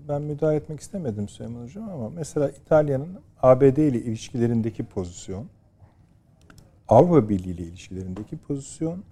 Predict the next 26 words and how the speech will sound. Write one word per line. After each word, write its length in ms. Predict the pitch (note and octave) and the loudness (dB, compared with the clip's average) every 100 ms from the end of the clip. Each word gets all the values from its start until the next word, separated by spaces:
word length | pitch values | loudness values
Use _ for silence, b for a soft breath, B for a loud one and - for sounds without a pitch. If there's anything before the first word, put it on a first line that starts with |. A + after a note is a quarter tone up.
| _ _ - | _ _ -2
nihayet 460 | F3 D#3+ C3+ C#3+ - - _ | 0 4 4 4 -4 -18 _
bi-, 200 | F3 D#3+ | -4 2
bilmiyoruz 520 | E3+ C#3 G#2 F#2 F#2+ | 2 4 2 0 -4
dedik 280 | F#2+ F2+ - | -4 -6 -6
onu. 200 | G2 D#3 | -6 -4
Yani 160 | B2 G2 | -4 -2
günah 260 | G#2+ G2+ G#2 | 0 0 -2
üstlenemeyiz. 720 | - G#2+ G2 F2 G2+ E3 - - _ _ _ _ - | -6 -4 -2 -4 -8 -10 -14 -20 _ _ _ _ -4
Rusya-Ukrayna 640 | E3 - D3 - D3 A2 | -4 -2 -4 4 4 4
savaşındaki 600 | F2+ F#2+ F#2 A#2+ G#2 G2 _ - | 0 -8 -12 -14 -16 -16 _ -6
pozisyon. 520 | G2 - - D#3+ G#3+ - _ _ _ _ _ G3 | -6 -6 -10 -8 -10 -16 _ _ _ _ _ 0
Yani 120 | E3+ | 2
hani 180 | F#3 E3 F3 - | 2 0 -4 2
A 200 | A3 A3 | 10 12
B 160 | G#3+ G3+ | 12 12
D 120 | G#3 | 12
ile 120 | F#3+ | 10
ilişkilerine 600 | E3 D3 E3+ D#3 D#3 D3+ | 8 6 6 6 8 10
bağlı 300 | G#3 G3 F#3+ | 12 12 12
olarak 420 | D3 C#3+ A#3+ A#3 G#3 | 10 8 6 6 8
orada 240 | E3+ F#3 | 8 8
yine 200 | F#3 F3+ | 6 6
Ukrayna'yı 440 | F3 F3 D#3+ D#3 | 6 6 8 6
destekliyor. 680 | D3+ C#3+ D3+ C3 B2 A2 G#2 | 4 2 0 -2 0 0 0
Kiev'i 360 | - D#3 C3+ G2 | 6 8 8 6
diyelim 340 | G#2 G2+ F#2 | 2 0 -2